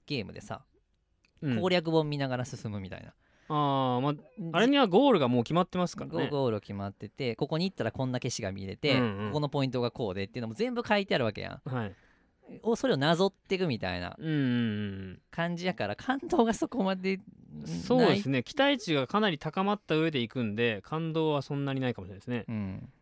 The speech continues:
Speaker 1: あの、ウユニ塩湖とかさ、行ったことないけど、
Speaker 2: あー、
Speaker 1: あの、
Speaker 2: 聞いたことあります。
Speaker 1: こう、
Speaker 2: はいはい。
Speaker 1: こう、今日、なんか下が鏡みたいなんでさ、
Speaker 2: うんうんうんうん。
Speaker 1: あれも、その場に行っ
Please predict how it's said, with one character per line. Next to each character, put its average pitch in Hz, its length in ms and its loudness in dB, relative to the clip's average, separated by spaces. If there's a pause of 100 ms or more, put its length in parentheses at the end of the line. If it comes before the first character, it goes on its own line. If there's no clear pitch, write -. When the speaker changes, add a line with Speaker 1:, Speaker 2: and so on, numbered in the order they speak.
(240)
Speaker 1:
あ 120 100 -6
の、 104 140 -4
ウ 165 100 4
ユ 180 140 6
ニ 170 220 0
塩 147 160 0
湖 - 140 -8
と - 80 -14
か - 100 -14
さ、 95 280 -6 (140)
行 143 120 -4
っ - 40 -8
た - 80 2
こ - 60 -2
と 165 100 4
な 151 200 4
い 147 40 4
け 143 40 4
ど、 143 60 4
Speaker 2:
あ 131 280 2
ー、 127 40 2
Speaker 1:
あ 127 40 4
の、 117 140 2
Speaker 2:
聞 120 40 2
い - 20 2
た 208 60 2
こ 185 40 0
と 147 60 0
あ - 20 -4
り - 60 -4
ま - 60 -10
す。 - 60 -20
Speaker 1:
こ 113 80 -16
う、 - 220 -8
Speaker 2:
は 110 60 -2
い - 20 -8
は - 20 -12
い。 - 20 -14
Speaker 1:
こ 131 160 0
う、 - 40 -6
今 - 20 -10
日、 127 100 -4
な 120 80 0
ん - 20 -2
か 117 100 -4
下 120 180 -4
が 123 80 -2
鏡 120 320 0
み 95 100 -4
た 92 120 -2
い 90 40 -4
な 90 80 -2
ん 139 40 0
で 131 80 -2
さ、 110 240 0
Speaker 2:
う - 20 -4
ん 110 40 -4
う - 20 -6
ん 110 40 -6
う 104 40 -8
ん - 20 -10
う 101 140 -10
ん。 95 60 -14 (280)
Speaker 1:
あ 220 120 0
れ 262 120 2
も、 135 460 4
そ 277 200 2
の 320 120 0
場 294 100 0
に 277 160 -2
行 - 40 -8
っ - 40 -20